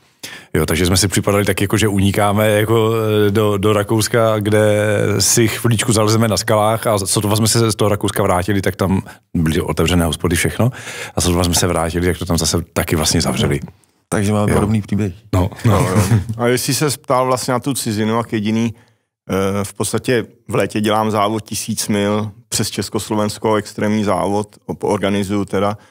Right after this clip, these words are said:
Speaker 3: A my jsme do poslední chvíle nevěděli, jestli se to odehraje vůbec, jestli otevřou, protože Slováci vlastně, eh, nechávali ty naše hranice zavřený, nebo mezi náma zavřený vlastně hrozně dlouho.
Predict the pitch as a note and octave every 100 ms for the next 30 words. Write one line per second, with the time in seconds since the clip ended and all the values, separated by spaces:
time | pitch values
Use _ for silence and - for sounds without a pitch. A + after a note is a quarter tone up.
0 | _ _ _ _ - A2 B2 C#3+ C#3 C3
1 | A#2 C#3 C3 C3 B2+ B2 A#2+ A#2+ A#2+ A#2
2 | A#2 - A2 A#2 A2+ A#2 A2+ G2+ F#2+ F#2+
3 | F#2+ A2+ - C3 C3+ D3 B2 A#2 A#2+ C3+
4 | B2+ C3+ B2 B2 - A#2 A#2 - B2+ A#2+
5 | - _ _ G#2 G#2+ G#2+ G#2+ A2 A2 A#2
6 | A#2 A#2+ B2 A#2+ - A2 G#2+ B2+ G#2+ A2+
7 | A2 B2 A2 G2+ G2+ A2 G#2+ G#2+ G#2 G2
8 | A2+ G2+ G#2 G#2+ G#2+ - - _ G#2 G#2
9 | G2+ A2 G#2+ G#2 - A2+ G#2 G2 A#2 G#2+
10 | G#2 G2+ G#2